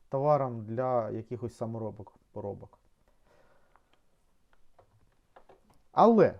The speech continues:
все ж таки, раз я відсканував увесь супутник, подивився, що ж тут є ще на цьому супутнику.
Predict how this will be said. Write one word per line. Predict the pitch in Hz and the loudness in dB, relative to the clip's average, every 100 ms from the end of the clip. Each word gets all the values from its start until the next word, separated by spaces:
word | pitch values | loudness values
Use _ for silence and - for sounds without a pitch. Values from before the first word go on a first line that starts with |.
| - | -16
все | - - | -2 0
ж | - | 0
таки, | 160 - 143 | -4 -2 0
раз | 156 147 135 | 0 0 -2
я | 123 | -2
відсканував | 123 - 127 127 131 123 | -4 -6 -6 -2 -2 -4
увесь | - 135 135 | -4 -4 -4
супутник, | - 185 269 262 190 - | -6 -8 -6 -6 -6 -6
подивився, | 135 139 202 - - 139 135 - | -6 -2 -4 -6 -6 -4 -4 -8
що | 127 - 170 | -18 -6 -6
ж | - | -4
тут | 147 - - | -10 -10 -14
є | 127 131 175 151 | -10 -2 -2 -2
ще | - 156 | -6 -6
на | 151 139 | -6 -8
цьому | - 123 127 | -8 -8 -8
супутнику. | 120 120 113 104 - - - | -12 -14 -12 -16 -16 -20 -20